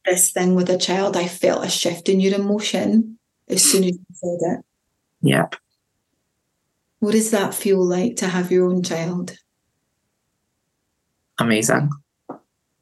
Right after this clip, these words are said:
Speaker 2: Amazing. It feels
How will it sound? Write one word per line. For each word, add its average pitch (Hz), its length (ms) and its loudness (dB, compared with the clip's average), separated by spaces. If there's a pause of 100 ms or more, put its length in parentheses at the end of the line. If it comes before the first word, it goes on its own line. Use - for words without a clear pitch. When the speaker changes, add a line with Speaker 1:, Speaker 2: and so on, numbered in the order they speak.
(840)
Speaker 2:
Amazing. 110 520 -2 (3500)
It - 260 -4
feels 120 1120 0